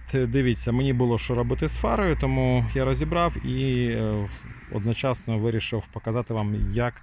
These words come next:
це, м, як це замінити. Бо в інструкції написано потягнути, потягнути, що тягнути, куди натискати, нічого не написано. Так, значить, е, давайте по черзі. Маємо першу,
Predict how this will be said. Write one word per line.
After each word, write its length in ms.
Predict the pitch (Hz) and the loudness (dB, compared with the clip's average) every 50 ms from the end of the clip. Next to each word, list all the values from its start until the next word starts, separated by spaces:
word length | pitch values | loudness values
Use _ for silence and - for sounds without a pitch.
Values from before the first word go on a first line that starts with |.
| - - | -16 -14
це, 360 | - - - 123 123 123 117 _ _ - - - - - - - - - - - - | -12 -4 -2 0 0 0 -2 _ _ -20 -20 -20 -20 -20 -20 -20 -20 -20 -20 -16 -10
м, 320 | 107 - 110 107 107 107 110 107 104 | -8 -6 -4 -4 -4 -4 -4 -4 -4
як 240 | 107 117 123 - - | -4 -4 -4 -6 -6
це 120 | - 120 | -4 -2
замінити. 460 | 107 113 117 113 110 101 90 - - | 0 0 0 0 0 -2 -4 -6 -8
Бо 200 | 98 101 120 123 | -6 -4 -2 0
в 100 | 110 123 | 0 0
інструкції 520 | 120 113 - - - 135 104 - - 117 113 | -2 -2 -4 -4 -6 -6 -6 -4 -6 -4 -4
написано 500 | 113 107 - 117 107 - - 101 107 104 | -4 -4 -4 -6 -6 -6 -4 -4 -4 -4
потягнути, 600 | - 120 117 135 127 131 151 175 170 - - 143 | -4 -6 -4 -2 0 0 0 0 -2 -4 -6 -8
потягнути, 720 | 127 117 - 120 110 - 127 127 151 165 143 - - 110 | -8 -6 -6 -6 -2 0 0 0 0 0 0 0 -2 -2
що 280 | - - - - 175 | -2 -4 -2 -2 -2
тягнути, 680 | 170 - 156 139 139 139 139 135 120 - - 123 113 113 - - - - - - - - - - - - - - - - - - | -2 -2 -2 0 0 0 0 -2 -4 -6 -6 -6 -6 -6 -10 -16 -20 -20 -20 -20 -20 -20 -20 -20 -20 -20 -20 -20 -20 -20 -20 -12
куди 280 | - 127 120 123 156 | -6 -6 -2 -2 -2
натискати, 640 | 160 151 - - 120 - - - 131 123 - - 110 | -2 -2 -2 -4 -6 -8 -6 -6 -4 -4 -4 -4 -4
нічого 400 | 104 117 139 135 - - 127 113 | -4 -2 -4 -4 -4 -6 -4 -4
не 60 | 110 | -2
написано. 480 | 107 101 95 - 95 87 - - 104 98 - | -4 -4 -6 -8 -12 -16 -16 -16 -18 -14 -14
Так, 140 | - - - - - - - - - - - - - - - | -14 -14 -16 -20 -20 -20 -20 -20 -20 -20 -20 -20 -20 -18 -10
значить, 360 | - 120 - - - - - | -10 -10 -10 -10 -14 -6 -4
е, 560 | 123 117 117 117 117 120 120 117 117 117 113 107 101 | -2 0 0 2 0 0 0 0 0 0 -2 -2 -4
давайте 340 | 110 107 127 143 139 - 120 | -2 -2 -2 -2 -2 -4 -4
по 120 | - 120 | -6 -6
черзі. 340 | 110 - 104 90 87 - 104 | -8 -6 -6 -6 -6 -4 -4
Маємо 560 | 107 127 151 160 160 151 147 143 139 139 131 - - - - - - - - - - - | -4 -2 -2 -2 0 0 0 0 -2 -2 -4 -8 -12 -20 -20 -20 -20 -20 -20 -20 -18 -8
першу, 460 | - 113 104 - - - - 95 98 | -6 -6 -4 -6 -8 -8 -8 -8 -8